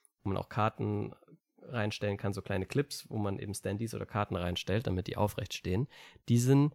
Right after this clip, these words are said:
extrem groß und die Aufstellerchen mit den Mäusen drauf sind extrem klein. Das, das sieht so bescheuert aus, also die halbe Maus verschwindet in diesem Clip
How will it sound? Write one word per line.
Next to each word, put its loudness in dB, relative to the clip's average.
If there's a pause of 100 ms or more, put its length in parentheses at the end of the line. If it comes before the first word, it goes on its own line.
(140)
extrem 0
groß -2 (1000)
und 4
die 2
Aufstellerchen 0
mit -4
den -2
Mäusen 2
drauf -2
sind 0
extrem 0
klein. -2 (480)
Das, -14
das 4
sieht 0
so 2
bescheuert 0
aus, -2 (100)
also -2
die 0
halbe 4
Maus 2
verschwindet -2
in 0
diesem -2
Clip -2